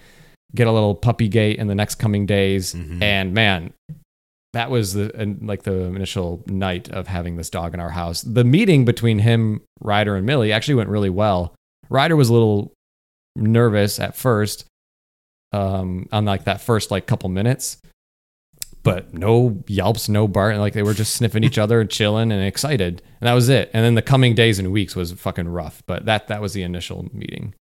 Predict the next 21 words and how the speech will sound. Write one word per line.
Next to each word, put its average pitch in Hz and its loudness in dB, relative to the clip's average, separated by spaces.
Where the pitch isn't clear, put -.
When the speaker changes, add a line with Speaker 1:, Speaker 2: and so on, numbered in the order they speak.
Speaker 2:
It 78 -8
was, 71 -8
it 76 -2
was 67 -6
rough. 78 0
Speaker 1:
It 110 -6
was 98 -4
rough. 87 -10
Speaker 2:
It 82 -2
was 76 -2
Speaker 1:
Yes. 71 -6
Speaker 2:
rough. 69 -10
Speaker 1:
That - -6
was - -10
Speaker 2:
Yeah, 127 4
Speaker 1:
good. 117 -4
Speaker 2:
I - 2
Speaker 1:
Thank 143 6
you. 165 6
Speaker 2:
remember, 151 6
uh, 107 -2